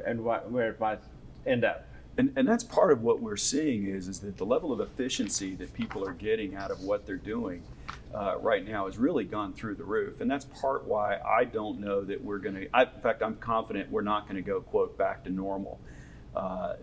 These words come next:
Speaker 2: it, it, just for the fact that efficiency has improved so much, uh, and, and the ability for people to touch multiple people in the course of the day. One other thing that's happened without a doubt, which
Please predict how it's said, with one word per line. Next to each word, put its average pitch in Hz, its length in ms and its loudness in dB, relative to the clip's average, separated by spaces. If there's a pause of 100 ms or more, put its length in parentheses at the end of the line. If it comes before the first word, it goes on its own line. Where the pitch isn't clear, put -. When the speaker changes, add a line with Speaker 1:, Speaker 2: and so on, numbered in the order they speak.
Speaker 2:
it, - 120 -6 (120)
it, 110 280 -2
just 117 280 -4
for 110 120 6
the 98 80 8
fact 117 480 4
that 98 240 0
efficiency 107 800 0
has 98 260 0
improved 110 600 -4
so 101 300 0
much, 101 540 -2 (460)
uh, 95 380 -2 (100)
and, 104 240 -2
and 110 160 2
the 104 100 -2
ability 113 520 2
for 104 160 -4
people 110 360 -4
to - 140 -6
touch - 500 2
multiple 113 600 0
people 113 380 0
in 101 80 -2
the 95 80 -4
course 110 400 -2
of 92 100 -6
the 98 80 -10
day. 101 360 0 (500)
One 135 160 8
other 156 140 4
thing 117 280 2
that's 104 160 -2
happened 107 460 0
without 107 360 0
a 95 40 -2
doubt, 110 540 2
which - 240 -4